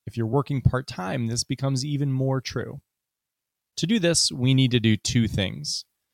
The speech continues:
First, we need to make sure we're working on really high-value, differentiated stuff.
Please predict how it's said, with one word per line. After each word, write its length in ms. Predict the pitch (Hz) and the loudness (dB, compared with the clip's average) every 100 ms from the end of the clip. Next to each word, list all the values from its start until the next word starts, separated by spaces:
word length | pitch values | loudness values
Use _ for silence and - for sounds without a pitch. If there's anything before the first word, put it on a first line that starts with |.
| _ _ _ | _ _ _
First, 480 | - 127 170 - - - | -2 0 0 -2 -4 -10
we 140 | 139 135 | -4 0
need 140 | 139 | 2
to 60 | 143 | 2
make 140 | 135 | 2
sure 180 | - 139 | 2 2
we're 140 | 120 | 2
working 420 | 107 113 117 123 | 2 0 -2 -2
on 200 | 107 98 | 0 0
really 320 | 92 107 117 120 | 0 0 2 0
high-value, 920 | - 110 110 117 104 98 101 95 98 | -2 0 2 2 2 2 2 0 -2
differentiated 920 | 95 110 - 110 98 - 92 92 87 | -2 -4 -2 -2 -2 -4 -4 -2 -4
stuff. 500 | - - 82 - - | -4 -4 -6 -8 -16